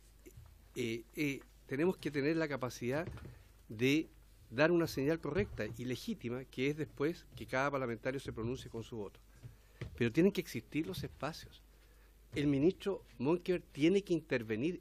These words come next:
Él no ha hablado de este proyecto. Tiene una presentación. ¿Cómo va a quedar esto para la opinión pública que no hayan dejado hablar al ministro de Estado, al ministro de la cartera correspondiente, que no haya podido entregar los antecedentes para que nos formemos una opinión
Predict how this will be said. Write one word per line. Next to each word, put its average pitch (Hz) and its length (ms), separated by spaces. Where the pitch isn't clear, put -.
Él 147 340
no 185 220
ha 208 80
hablado 175 420
de 180 60
este - 180
proyecto. 123 560
Tiene 202 240
una 185 160
presentación. 135 840
¿Cómo 208 260
va 196 120
a 190 40
quedar 170 340
esto 185 240
para 147 160
la 131 100
opinión 131 320
pública 190 440
que 139 220
no 160 320
hayan 190 320
dejado 165 400
hablar 160 340
al 135 140
ministro 170 580
de 156 140
Estado, 143 440
al 127 140
ministro 180 460
de 175 60
la 147 120
cartera 226 500
correspondiente, 190 880
que 151 120
no 185 340
haya 208 380
podido 196 540
entregar 151 420
los 190 160
antecedentes 165 680
para 151 200
que 147 120
nos 135 120
formemos 185 460
una 170 160
opinión 165 560